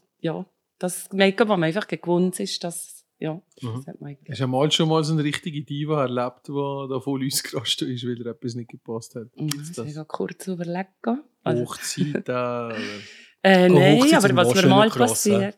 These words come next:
Speaker 1: ja, mal ist mir das wirklich passiert, da hatten wir, ähm, eine Hochzeit gehabt.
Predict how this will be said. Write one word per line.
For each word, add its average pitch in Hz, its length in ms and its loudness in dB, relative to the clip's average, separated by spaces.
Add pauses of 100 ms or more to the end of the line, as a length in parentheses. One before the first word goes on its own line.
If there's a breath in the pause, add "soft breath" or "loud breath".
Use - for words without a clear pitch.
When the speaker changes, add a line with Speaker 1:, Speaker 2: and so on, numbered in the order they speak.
(160)
Speaker 1:
ja, 175 480 4
mal 175 240 0
ist 214 180 0
mir 160 140 -2
das - 240 -10
wirklich 180 340 -6
passiert, 170 300 -4
da 190 120 -2
hatten 170 300 -4
wir, - 220 -6
ähm, 139 420 -8
eine 147 160 -8
Hochzeit 240 460 -4
gehabt. 247 320 -4